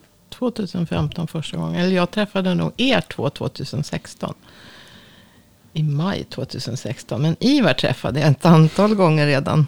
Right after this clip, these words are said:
hösten tvåtusen femton. Eh, för det var då jag skaffade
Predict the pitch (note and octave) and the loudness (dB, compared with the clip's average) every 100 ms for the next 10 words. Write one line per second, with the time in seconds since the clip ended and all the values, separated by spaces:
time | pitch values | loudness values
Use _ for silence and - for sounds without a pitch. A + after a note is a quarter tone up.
0 | - D#3+ D#3+ - E3 D#3 D3+ D#3+ D#3 C#3+ | 2 2 2 2 2 4 2 2 0 0
1 | D#3+ E3+ D3+ - D3+ - D3 - - - | 0 2 0 -2 -2 -2 -4 -8 -20 -20
2 | - - - - - - - - - - | -20 -20 -20 -20 -20 -20 -20 -20 -20 -20
3 | - G1+ G1+ G1+ - - - - - - | -12 -8 -6 -6 -6 -8 -10 -16 -18 -16
4 | - D#3+ F3 F#3+ F3+ E3+ D#3+ - D3+ C#3+ | -10 -2 2 4 4 4 2 -2 -4 -4
5 | D3 - C#3+ | -2 0 0